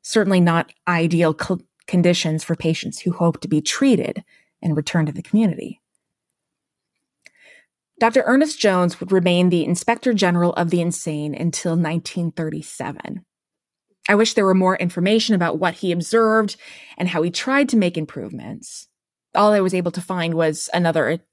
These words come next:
attempt, this time in nineteen twenty-five, when he was planning to visit Jay Ward to make recommendations for improvement.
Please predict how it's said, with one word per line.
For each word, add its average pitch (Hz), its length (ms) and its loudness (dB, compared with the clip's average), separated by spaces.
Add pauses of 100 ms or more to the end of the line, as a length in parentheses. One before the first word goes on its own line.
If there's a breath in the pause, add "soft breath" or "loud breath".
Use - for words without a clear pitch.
(140)
attempt, 170 440 -2
this 175 140 0
time 165 240 -4
in 160 80 -2
nineteen 160 320 -4
twenty-five, 160 800 -2 (380 loud breath)
when 175 140 -2
he 170 100 -2
was 175 160 -2
planning 240 520 2
to 175 100 0
visit 175 320 0
Jay 165 220 -2
Ward 160 360 -2
to - 100 -6
make 160 200 -4
recommendations 151 680 -4
for - 160 -12
improvement. - 680 -10